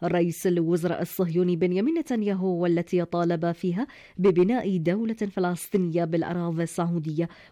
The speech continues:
واعتبرتها عنصرية ومنفلتة. وأدانت منظمة التعاون الإسلامي في بيان بأشد العبارات التصريحات المرفوضة وغير المسؤولة لنتنياهو،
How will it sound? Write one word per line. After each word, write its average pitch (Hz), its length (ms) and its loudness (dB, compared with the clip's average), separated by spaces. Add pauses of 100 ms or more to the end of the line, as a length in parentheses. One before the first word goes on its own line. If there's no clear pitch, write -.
واعتبرتها 170 640 -2
عنصرية 165 640 -2 (160)
ومنفلتة. 165 840 -2 (300)
وأدانت 180 760 -2
منظمة 170 600 0
التعاون 175 480 0
الإسلامي 175 640 -2
في 170 180 -4
بيان 165 520 0 (300)
بأشد 170 640 -2
العبارات 165 760 0 (100)
التصريحات 175 800 -6
المرفوضة 165 720 -2
وغير 165 480 -2
المسؤولة 165 600 -2 (380)
لنتنياهو، 196 720 0